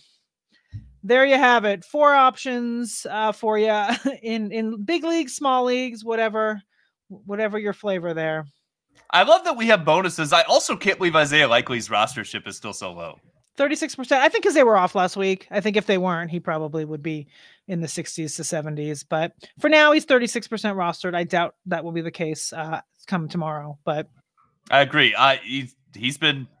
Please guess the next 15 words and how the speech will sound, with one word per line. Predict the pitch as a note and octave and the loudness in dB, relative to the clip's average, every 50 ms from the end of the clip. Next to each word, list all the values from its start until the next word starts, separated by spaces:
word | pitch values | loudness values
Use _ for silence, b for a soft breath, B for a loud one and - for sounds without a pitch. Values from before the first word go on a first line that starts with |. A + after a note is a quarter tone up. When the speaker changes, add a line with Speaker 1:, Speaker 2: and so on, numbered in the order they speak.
| _ _ - | _ _ -12
Speaker 2:
uh, | A#2 | -10
he | A#2 G#2+ A2+ C3 C3+ | -8 -4 -2 -2 0
looks | B2 D3 F#3 F3+ - | 0 0 0 2 2
like | - - - | 0 2 2
he's | C#3+ B2+ | -2 -4
gonna | - D3+ C3 A#2+ | -2 -4 -4 -2
get | A2+ A#2+ | 0 0
all | B2+ A#2+ | 0 -2
the | A2+ A2+ | -2 -4
targets, | F2+ - B2 B2+ A2 E2 C#2+ - | -4 -4 -4 -4 -6 -8 -14 -14
so, | - G2+ F#2 E2+ | -12 -10 -10 -10
which | F#2+ F#2+ - - | -10 -14 -10 -10
makes | A2 G#2 - | -12 -12 -10
perfect | - A#2+ G2 - - | -10 -12 -12 -12 -8
sense. | - B2 - - | -6 -6 -6 -6